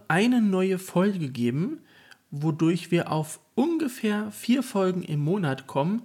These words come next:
Zusätzlich on top wird es dann noch die Interviewfolgen geben. Wir probieren hier circa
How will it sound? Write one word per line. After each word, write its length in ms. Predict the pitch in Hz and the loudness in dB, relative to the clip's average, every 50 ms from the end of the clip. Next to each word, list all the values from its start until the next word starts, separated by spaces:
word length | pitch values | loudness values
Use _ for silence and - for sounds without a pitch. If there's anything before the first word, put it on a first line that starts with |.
| - - - - - _ _ | -8 -16 -20 -20 -20 _ _
Zusätzlich 1080 | _ - - - - - 226 269 277 214 147 151 131 123 - - - 127 120 120 - - - _ | _ -10 -10 -10 2 4 6 6 8 6 6 4 2 2 -2 -6 -8 -8 -8 -8 -10 -14 -14 _
on 300 | - 185 220 254 240 - | -2 -2 -2 -2 -4 -6
top 440 | - - - 202 226 - - - - - | -6 0 0 0 0 0 -6 -14 -16 -12
wird 260 | 156 - 175 170 - | -4 -2 -2 -2 -2
es 160 | 160 - - 143 139 | -6 -8 -8 -8 -4
dann 260 | 147 139 160 190 190 | -2 0 0 0 0
noch 220 | 170 170 170 - - | 0 -2 -2 -4 -8
die 280 | - - 170 165 - - _ _ | -8 -8 -8 -8 -8 -12 _ _
Interviewfolgen 880 | 165 160 151 160 156 139 123 135 127 120 110 - 120 117 120 120 117 | 4 4 4 2 0 0 0 -2 -4 -4 -4 -2 -2 -2 0 -2 -2
geben. 400 | 113 117 120 123 156 190 247 262 - - - - - - _ | 0 0 0 2 2 0 0 -2 -4 -12 -18 -20 -20 -20 _
Wir 140 | - 170 160 | -2 -2 -2
probieren 540 | - - 165 143 165 175 185 175 175 165 160 | 0 -4 -4 -2 0 0 0 0 0 0 0
hier 280 | 143 175 190 202 202 | 2 4 6 4 4
circa 500 | 202 - - 165 160 - 165 156 - - | 4 -2 -6 -6 -4 -4 -4 -6 -6 -8